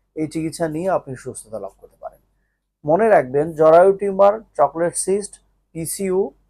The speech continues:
যাই বলি না কেন, এই সমস্যাগুলো বিনা অপারেশনে একমাত্র হোমিওপ্যাথি চিকিৎসায় আপনি সুস্থতা লাভ করতে পারেন। হোমিওপ্যাথি চিকিৎসা ছাড়া এলোপ্যাথিতে বা অন্য কোনো চিকিৎসা শাস্ত্রে, চিকিৎসা ব্যবস্থায় বিনা অপারেশনে এর কোনোই চিকিৎসা নেই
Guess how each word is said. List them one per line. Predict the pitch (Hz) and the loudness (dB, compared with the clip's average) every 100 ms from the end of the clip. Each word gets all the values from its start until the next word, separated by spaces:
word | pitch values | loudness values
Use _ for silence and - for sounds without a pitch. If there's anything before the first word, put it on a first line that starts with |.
| _ 131 | _ 0
যাই | 151 170 | 4 6
বলি | 180 165 143 | 4 0 0
না | 131 | -2
কেন, | 127 123 202 - _ _ | -4 -8 -10 -14 _ _
এই | 160 185 | -6 -6
সমস্যাগুলো | 170 165 151 143 180 151 175 185 139 135 | -8 -10 -10 -4 -6 -4 -2 0 -2 -2
বিনা | 151 156 | 0 2
অপারেশনে | 147 147 147 - 175 151 | 2 2 -4 -4 -2 -2
একমাত্র | 156 - 202 196 175 | -2 -2 -6 -4 -10
হোমিওপ্যাথি | 160 165 156 156 147 | -8 -6 -4 -4 -6
চিকিৎসায় | 143 131 127 151 190 _ _ _ | -14 -14 -10 -8 -10 _ _ _
আপনি | 123 139 | -14 -12
সুস্থতা | - 139 - 123 113 | -10 -12 -10 -10 -8
লাভ | 107 - | -10 -14
করতে | 95 98 | -20 -16
পারেন। | 95 - _ _ _ _ 143 | -16 -16 _ _ _ _ -8
হোমিওপ্যাথি | 156 165 160 160 | -4 0 0 -2
চিকিৎসা | 165 151 147 165 147 | -6 -10 -8 -6 -6
ছাড়া | - 127 120 165 - _ _ - | -2 0 2 0 -6 _ _ -6
এলোপ্যাথিতে | 170 190 190 185 196 196 196 | -2 0 0 -2 -4 0 0
বা | 190 170 | 0 -6
অন্য | - 175 180 196 | -8 -12 -8 -8
কোনো | 196 190 | -8 -10
চিকিৎসা | 185 143 147 - 160 | -10 -12 -12 -12 -12
শাস্ত্রে, | 139 117 - 147 | -8 -8 -10 -18
চিকিৎসা | 156 135 131 131 | -16 -14 -14 -10
ব্যবস্থায় | 117 110 104 - 139 233 _ _ _ _ | -6 -6 -8 -12 -10 -10 _ _ _ _
বিনা | 147 160 160 | -6 0 2
অপারেশনে | 151 143 147 143 190 196 | 2 2 -4 -6 -6 -6
এর | 151 | -6
কোনোই | 143 160 180 196 | -8 -8 -6 -8
চিকিৎসা | 214 214 214 214 | -8 -8 -4 -4
নেই | 220 | -4